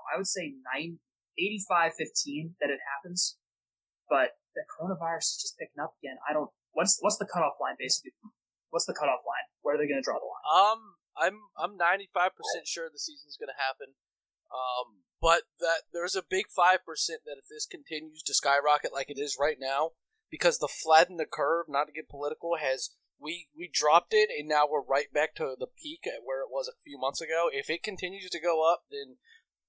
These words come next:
Speaker 2: those concerns will be made. <sighs> Uh, but I get, I give that, like, a five percent chance that it doesn't happen. I'm optimistic. I'm gonna be optimistic about it.
Speaker 1: That's good.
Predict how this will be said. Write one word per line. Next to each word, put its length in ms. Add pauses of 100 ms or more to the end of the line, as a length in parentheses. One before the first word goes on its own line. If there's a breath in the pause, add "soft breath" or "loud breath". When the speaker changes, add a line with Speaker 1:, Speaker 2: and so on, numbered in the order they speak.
Speaker 2:
those 220
concerns 680
will 160
be 200
made. 500 (1000)
<sighs> 80 (380 loud breath)
Uh, 320 (320)
but 140
I 100
get, 160
I 140
give 160
that, 160
like, 100
a 80
five 300
percent 260
chance 380
that 100
it 80
doesn't 240
happen. 160 (260)
I'm 140
optimistic. 580
I'm 120
gonna 160
be 80
optimistic 420
about 160
it. 60 (880)
Speaker 1:
That's 120
good. 160